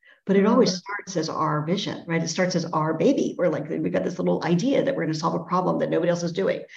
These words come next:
Speaker 1: I said to my husband today, I was like, <gasps> "I think that we need to create a yoga for people who've had back surgery." He's like,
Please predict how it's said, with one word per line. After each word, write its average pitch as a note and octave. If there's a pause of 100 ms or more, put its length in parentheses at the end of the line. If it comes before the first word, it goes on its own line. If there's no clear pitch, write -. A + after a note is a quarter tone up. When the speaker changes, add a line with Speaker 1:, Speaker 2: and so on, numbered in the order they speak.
(120)
Speaker 1:
I F3
said F3+
to F3+
my F3+
husband F3+
today, F3+
I -
was D3+
like, D#3+
<gasps> -
"I F#3+
think -
that E3+
we E3+
need F#3+
to F3
create F#3+ (320)
a F3
yoga F#3
for G3
people F#3
who've D#3
had D3+
back D4
surgery." D3+
He's G3
like, A#3